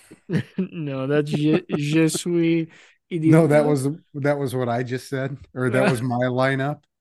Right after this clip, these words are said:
Speaker 1: <laughs>
Speaker 2: The, I got the red ro-, I got the red rocket, baby.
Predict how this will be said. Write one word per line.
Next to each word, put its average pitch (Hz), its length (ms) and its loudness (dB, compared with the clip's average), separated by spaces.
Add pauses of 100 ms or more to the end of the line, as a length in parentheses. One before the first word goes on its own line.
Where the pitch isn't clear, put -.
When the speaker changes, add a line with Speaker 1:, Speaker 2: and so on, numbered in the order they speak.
(920)
Speaker 1:
<laughs> 285 260 -6 (920)
Speaker 2:
The, 139 100 -4
I 151 100 2
got 151 140 0
the 139 100 0
red 131 280 2
ro-, 123 280 -2
I 139 80 -8
got 135 140 -4
the 123 80 -6
red 117 240 -4
rocket, 117 460 -6
baby. 98 280 -12